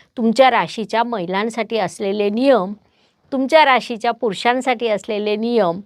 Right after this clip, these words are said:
अ, तुमच्या राशीसाठी वार्षिक राशी भविष्य, वृश्चिक राशीसाठी पाच वर्षाचं राशी भविष्य,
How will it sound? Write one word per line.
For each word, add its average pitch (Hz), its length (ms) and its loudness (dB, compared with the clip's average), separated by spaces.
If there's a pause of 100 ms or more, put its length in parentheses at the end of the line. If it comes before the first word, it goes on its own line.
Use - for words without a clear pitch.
(760)
अ, - 240 -8 (120)
तुमच्या 320 340 6
राशीसाठी 240 600 0
वार्षिक 214 640 -4
राशी 180 320 -2
भविष्य, 196 640 -2 (420)
वृश्चिक 302 560 0
राशीसाठी 254 600 0
पाच 247 400 4
वर्षाचं 214 520 -4
राशी 190 340 -6
भविष्य, 190 580 -6